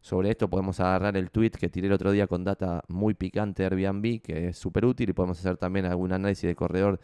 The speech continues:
oeste que no estaba en el tweet, o el corredor sur, para ver si hay algo de Airbnb, lo dejo como intriga. El amigo Tomás acá dice, "Che, ¿cómo afectará al mercado las nuevas medidas?".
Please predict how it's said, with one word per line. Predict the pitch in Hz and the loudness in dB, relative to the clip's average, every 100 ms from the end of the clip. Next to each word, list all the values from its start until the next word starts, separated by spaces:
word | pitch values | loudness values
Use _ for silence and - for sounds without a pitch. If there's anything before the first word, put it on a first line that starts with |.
| - - - | -12 -20 -4
oeste | 92 104 123 - 80 | 4 6 4 2 -4
que | |
no | 87 | -2
estaba | - 92 | -2 0
en | 90 | 0
el | 87 | -2
tweet, | - 131 87 | -2 0 0
o | |
el | 82 | -2
corredor | 85 90 92 | -2 0 0
sur, | - 123 117 | 0 -2 0
para | 85 | -2
ver | 87 | -2
si | 85 | -4
hay | 90 | -2
algo | 95 87 | 0 0
de | 87 | 0
Airbnb, | 90 101 123 135 107 | 0 -2 -2 -4 -2
lo | 87 | -4
dejo | 87 | -2
como | 85 95 | -2 -2
intriga. | - 135 139 143 - - _ _ _ _ _ _ | 0 2 2 0 -10 -20 _ _ _ _ _ _
El | 98 | 0
amigo | 101 110 101 | 4 4 4
Tomás | 104 113 | 2 2
acá | 92 98 | 0 0
dice, | 98 | -2
"Che, | 92 110 | -2 -2
¿cómo | 135 127 | 0 -2
afectará | 110 101 101 107 | -2 -2 0 0
al | |
mercado | 98 95 110 113 95 | 0 -2 0 0 2
las | 87 | 0
nuevas | 92 101 | 0 -2
medidas?". | 92 92 107 101 - | 0 0 0 -2 -4